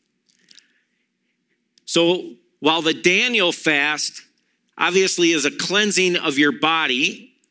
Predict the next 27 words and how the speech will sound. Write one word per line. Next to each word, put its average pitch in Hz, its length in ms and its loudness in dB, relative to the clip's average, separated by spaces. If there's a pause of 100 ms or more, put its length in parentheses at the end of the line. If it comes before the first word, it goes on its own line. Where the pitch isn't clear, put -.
(180)
by 147 160 2
omitting 170 420 2
certain 151 360 0
foods 156 480 2
for 156 200 0
a 143 40 2
limited 151 680 0
time, 175 640 -2 (720)
the 165 160 0
deeper 220 420 2
and 202 100 -2
true 208 240 0
basic 190 720 -2 (500)
understanding 180 800 0
of 143 140 0
it 160 140 0 (300)
and 160 140 -2
the 160 100 2
intent 214 400 0
of 156 120 -2
it 156 100 0
is 170 240 -2
for 160 260 0 (180)
spiritual 202 640 0
connection, 180 560 0
is 139 160 0
for 139 260 0